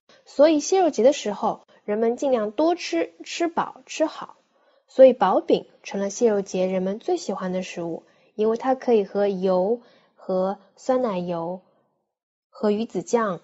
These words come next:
和鱼果酱一起吃。第三，薄饼不是贵的食物，想要做薄饼，只需要面粉、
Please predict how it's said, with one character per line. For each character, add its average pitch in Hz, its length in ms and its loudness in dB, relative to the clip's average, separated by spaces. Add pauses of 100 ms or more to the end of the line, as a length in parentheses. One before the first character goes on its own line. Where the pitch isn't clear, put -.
和 202 200 -2
鱼 196 400 -2
果 - 300 -6
酱 269 260 0
一 196 60 -2
起 165 160 -12
吃。 - 360 -10 (880)
第 277 120 -4
三， 349 260 -6 (640)
薄 240 200 2
饼 202 240 -2
不 226 100 -4
是 294 140 -6
贵 415 200 0
的 208 140 -2
食 - 180 -10
物， 170 220 -8 (340)
想 240 180 -4
要 302 120 2
做 370 160 2
薄 226 240 -2
饼， 220 240 -2
只 190 100 -10
需 294 220 -8
要 285 160 -2
面 277 260 0
粉、 160 340 -12